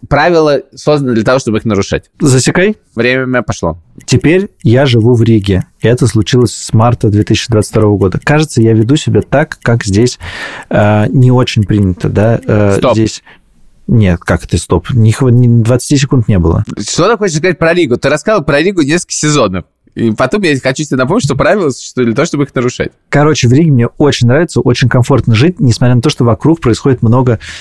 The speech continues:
Speaker 2: всего интересного, связанного в-, главным образом с российской агрессией в Украине.
Speaker 1: Кристально.
Speaker 2: Раз, два, три.
Speaker 1: А я прожил год в Грузии, э, и даже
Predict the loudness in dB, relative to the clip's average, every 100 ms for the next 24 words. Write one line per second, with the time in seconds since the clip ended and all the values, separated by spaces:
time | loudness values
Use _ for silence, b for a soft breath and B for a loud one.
0 | B B 0 2 2 2 2 0 0 0
1 | 2 0 -2 0 2 2 0 -2 -2 0
2 | 2 2 2 0 0 -2 0 0 2 2
3 | 0 0 -2 0 2 0 0 0 0 0
4 | 0 -4 -12 _ -6 -6 -4 -4 -4 -6
5 | _ B B B B -2 0 0 -2 -10
6 | -20 -8 -2 2 0 -2 -10 -6 -2 -2
7 | -4 -18 -6 -2 0 0 -2 0 0 0
8 | -2 -4 -6 -2 0 0 0 0 0 -4
9 | _ -2 2 2 2 -2 -2 -2 0 -2